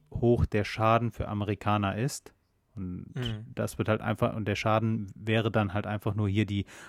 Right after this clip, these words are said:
Speaker 1: ähm, die, die, die Drogenausgaben. Da ist mir dann auch aufgefallen, so, ich denke, es gibt noch andere kriminelle Organisationen in den U S A, die gut viel Geld machen, aber, ähm,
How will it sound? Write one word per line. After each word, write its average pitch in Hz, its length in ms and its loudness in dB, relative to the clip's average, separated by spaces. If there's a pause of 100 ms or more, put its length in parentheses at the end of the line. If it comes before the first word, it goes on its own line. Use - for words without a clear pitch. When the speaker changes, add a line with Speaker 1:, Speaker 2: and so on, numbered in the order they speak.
(160)
Speaker 1:
ähm, 98 640 -6
die, 98 200 -10
die, 98 140 -14
die 95 180 -12
Drogenausgaben. 107 1500 0 (400)
Da 110 180 2
ist 113 180 -4
mir 113 100 0
dann 110 140 2
auch 101 120 0
aufgefallen, 110 760 0
so, 110 280 2
ich - 240 -10
denke, 113 300 -2
es - 180 -6
gibt - 240 -10
noch - 240 -6
andere 107 680 -2 (1200)
kriminelle 120 520 4
Organisationen 120 1040 2
in 107 240 -2
den 110 160 0
U 120 160 0
S 107 100 -2
A, 110 160 2
die 101 140 -4
gut 131 280 0
viel 113 280 2
Geld 123 320 2
machen, 113 340 0
aber, 104 640 0
ähm, 98 520 -4